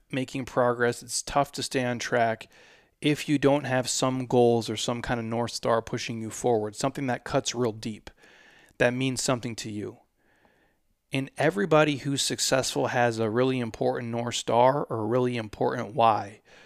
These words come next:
or this, you know, external motivator that pulls you out of bed and makes you do it. 'Cause anybody who's fit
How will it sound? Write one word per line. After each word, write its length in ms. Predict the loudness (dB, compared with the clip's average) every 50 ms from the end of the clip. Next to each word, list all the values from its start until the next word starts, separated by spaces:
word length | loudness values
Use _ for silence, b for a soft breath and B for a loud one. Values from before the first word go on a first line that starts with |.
| b b b b b b b _
or 260 | 8 8 8 8 6
this, 460 | 4 4 2 2 2 0 -2 -2 -4 -8 _ _ _ _ _ _ _ _ _ _ _ _ _
you 140 | -6 -4 -2
know, 380 | 0 0 0 0 -2 -4 -8 -14 b b b b b b b b b b b b _ _ _ -6
external 580 | -4 -2 -2 -2 -2 0 0 2 2 2 2
motivator 720 | 4 4 4 4 6 4 2 2 2 0 2 2 0 0 0
that 280 | 0 0 0 -2 -4
pulls 380 | -6 -2 0 2 2 0 0 2
you 120 | 4 4
out 100 | 4 4
of 120 | 2 0 2
bed 260 | 2 4 4 2 0
and 240 | -2 -6 -8 -8 -8
makes 380 | -8 -8 -6 -6 -4 -4 -4
you 120 | -6 -8 -10
do 260 | -8 -6 -6 -6 -6
it. 300 | -8 -12 -16 -18 -20 -20 b b b b b b b b b b b b b b b b b b _ _ _ _ _ _ _ _ _
'Cause 260 | -4 -4 -2 -2 -2 -6 -10 _ _ _ _ _ 0
anybody 480 | 0 0 2 2 4 4 4 4 4
who's 280 | 2 -2 -4 -4 -4 -4
fit 420 | -6 -6 -8 -10 -10 -16 -20 -18